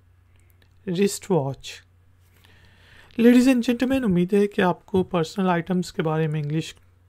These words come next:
का पता चल गया होगा। वीडियो पसंद आई है तो लाइक का बटन ज़रूर प्रेस करें, वीडियो को शेयर करें और अगर आप नए हैं तो चैनल को सब्सक्राइब करके बेल आइकन को प्रेस कर दें।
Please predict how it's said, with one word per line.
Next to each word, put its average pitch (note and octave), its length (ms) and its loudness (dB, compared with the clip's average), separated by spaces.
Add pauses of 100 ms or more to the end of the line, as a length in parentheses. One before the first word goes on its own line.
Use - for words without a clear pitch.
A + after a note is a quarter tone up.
(160)
का E3+ 100 0
पता E3 300 -2
चल F#3+ 240 0
गया G3 160 0
होगा। F#3+ 500 -2 (640)
वीडियो G#3+ 200 0
पसंद G3+ 380 -2
आई G3 100 2
है G3+ 120 2
तो F#3+ 140 -6
लाइक D#3+ 240 -2
का F#3 80 -4
बटन E3 280 0
ज़रूर E3 160 0
प्रेस G3+ 260 0
करें, C4 300 -2 (760)
वीडियो A3 260 2
को B3 120 0
शेयर A#3 260 4
करें G#3+ 380 0 (500)
और F#3 100 2
अगर E3+ 180 2
आप E3 220 0
नए F#3+ 180 2
हैं G#3 240 -2 (440)
तो F#3+ 320 0 (280)
चैनल D#3+ 320 0
को G3 120 -4
सब्सक्राइब - 540 -2
करके D#3+ 340 -2
बेल E3 180 -2
आइकन C#3+ 340 -4
को A#3+ 120 -2
प्रेस E3+ 280 -4
कर D3+ 160 -4
दें। C3 360 -6